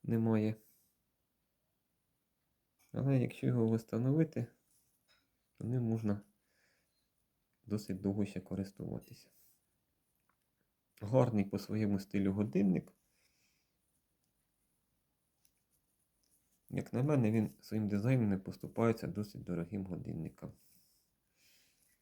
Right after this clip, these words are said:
І свою функцію показувати час він виконує на всі сто.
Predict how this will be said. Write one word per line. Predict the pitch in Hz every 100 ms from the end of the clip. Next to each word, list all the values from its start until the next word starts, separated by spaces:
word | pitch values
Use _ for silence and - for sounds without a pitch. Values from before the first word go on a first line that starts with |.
| _ _
І | 107
свою | - 117 120
функцію | 110 127 123 - 101 95 - _ _ _ _ _ _ _ _ _ _ _ _ _ _ _
показувати | 95 - 101 101 95 - -
час | - 117 - - _ _ _ _ _ _ _ -
він | 95 90
виконує | 90 - 107 101 95 98 -
на | 95
всі | - -
сто. | 98 - 135